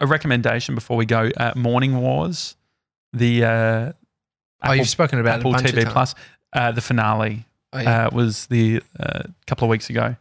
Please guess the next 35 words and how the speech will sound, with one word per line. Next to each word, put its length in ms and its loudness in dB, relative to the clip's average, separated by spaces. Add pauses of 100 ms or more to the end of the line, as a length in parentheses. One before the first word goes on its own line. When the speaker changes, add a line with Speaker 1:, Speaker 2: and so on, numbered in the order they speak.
(200)
Speaker 2:
Mm. 140 -2
Speaker 1:
Very 160 4
good. 180 0
The 80 2
reason 220 2
I 60 0
bring 240 0
it 80 -2
up 200 -2
is 120 -2
because 300 -2
there 220 2
is, 280 2 (480)
uh, 220 -2 (440)
it 140 4
is, 160 4 (240)
it 160 2
emulates 500 4
life 440 2
a 40 2
lot 400 2
to 180 -4
the 80 0
point 360 -2
where 160 2
there 260 0
is 100 0
a, 220 2 (420)
uh, 340 2 (540)
a 60 2
network, 800 2
a 60 0
head 260 2
of 140 0
a 260 0